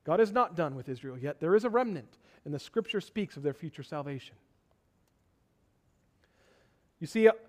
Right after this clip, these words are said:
even though our vantage point is different from Simeon's, we too see Jesus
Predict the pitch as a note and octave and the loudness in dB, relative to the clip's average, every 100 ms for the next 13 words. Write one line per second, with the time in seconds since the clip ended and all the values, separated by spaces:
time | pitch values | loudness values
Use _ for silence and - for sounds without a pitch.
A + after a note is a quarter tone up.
0 | - _ - A3 G#3+ G#3 G#3 G#3+ F#3+ G#3 | -20 _ -2 4 8 10 12 12 10 6
1 | G#3+ F3 - - - - G3 F#3+ E3+ D3 | 6 0 -4 -14 -10 -2 0 2 2 4
2 | F#3+ F3+ D#3+ E3 - F#3+ D#3 B2+ B2+ - | 4 4 -4 -6 -4 -4 -4 -8 -12 -18
3 | _ _ _ _ _ _ _ _ _ _ | _ _ _ _ _ _ _ _ _ _
4 | _ _ _ _ _ _ _ F3 F3+ A3+ | _ _ _ _ _ _ _ -6 0 0
5 | G#3+ A3 G3+ D3 A3 G#3+ E3+ D#3 - | 0 -2 -4 -2 -2 -2 -4 -8 -10